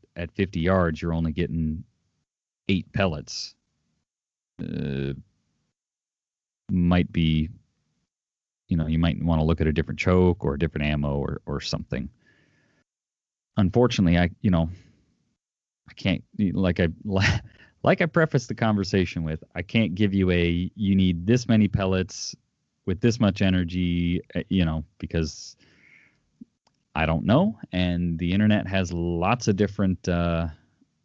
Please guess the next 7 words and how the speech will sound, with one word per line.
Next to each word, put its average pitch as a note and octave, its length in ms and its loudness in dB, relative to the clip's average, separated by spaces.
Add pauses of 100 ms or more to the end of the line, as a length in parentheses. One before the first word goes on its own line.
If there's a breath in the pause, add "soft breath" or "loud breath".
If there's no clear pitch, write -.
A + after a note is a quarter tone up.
<laughs> - 680 -2
conflicting G2+ 760 2
or F2+ 300 4
competing F2 840 4 (880)
data E2+ 260 4
points. D#2 380 -2
So - 520 -6